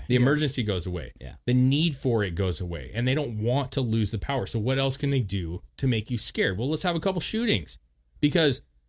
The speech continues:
Speaker 1: you know, hey, that works all the time.
Speaker 2: Yeah.
Speaker 1: Be afraid that if you're another race, that you're gonna get shot by another race.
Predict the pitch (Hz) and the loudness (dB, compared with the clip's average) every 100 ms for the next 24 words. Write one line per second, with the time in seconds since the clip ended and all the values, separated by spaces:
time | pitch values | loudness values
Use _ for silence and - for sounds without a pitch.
0 | _ _ - 170 151 - 185 156 95 165 | _ _ -4 0 0 -2 -2 -2 0 -2
1 | 98 98 98 - 170 110 90 76 71 80 | -2 -4 -4 0 0 0 -2 -8 -8 -4
2 | 135 139 - _ - 175 170 196 196 107 | -4 -4 -8 _ 0 2 2 2 4 2
3 | 123 117 135 147 139 139 127 131 185 120 | 0 -2 0 2 2 2 2 2 2 2
4 | - - 113 127 123 123 113 - 160 151 | 0 -2 -2 0 2 2 0 0 0 0
5 | 117 113 113 120 113 107 127 131 78 - | -2 -4 -2 0 0 2 2 0 -2 -6